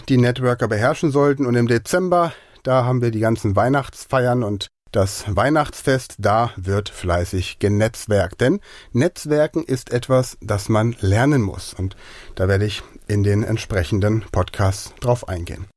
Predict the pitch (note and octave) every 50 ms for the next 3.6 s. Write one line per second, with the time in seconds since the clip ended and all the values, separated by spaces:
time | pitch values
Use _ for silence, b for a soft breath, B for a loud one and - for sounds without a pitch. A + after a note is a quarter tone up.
0 | - - - D3 E3 G3+ G3+ F#3+ G3 F#3+ - F3 D#3 E3+ F#3+ A3 A3 G#3 - G#3
1 | G3+ G#3 - - - E3 E3+ E3 - - - D3 F3 G3+ G3+ - - G3 - -
2 | - - - E3+ - - D#3 E3+ F3+ F#3 F#3 F#3 F#3 F#3 E3 D#3 D#3 C#3 C3 D#3
3 | E3 F3 - - E3 D3+ D3+ D3+ D#3 D3+ C#3+